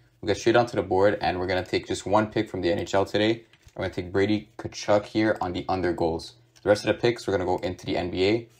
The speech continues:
we're gonna start off with Donovan Mitchell on the under twenty-nine and a half points. We're gonna follow that up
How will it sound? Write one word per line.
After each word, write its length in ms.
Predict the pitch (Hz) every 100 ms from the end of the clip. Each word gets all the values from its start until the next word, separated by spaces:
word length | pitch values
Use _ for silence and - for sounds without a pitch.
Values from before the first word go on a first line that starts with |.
| - _ _ -
we're 100 | 90
gonna 140 | 95
start 220 | - 95
off 140 | 92 -
with 100 | 90
Donovan 400 | 95 95 90 90
Mitchell 380 | 107 - 123 -
on 180 | 98
the 140 | 95 90
under 260 | 95 101 101
twenty-nine 540 | - 95 92 90 92
and 140 | 90 90
a 40 |
half 320 | 92 87 -
points. 420 | - 113 135 - - _ _ _ _ _ _
We're 100 | 90
gonna 140 | 92 85
follow 320 | 90 87 85
that 200 | 82 90
up 260 | 117 -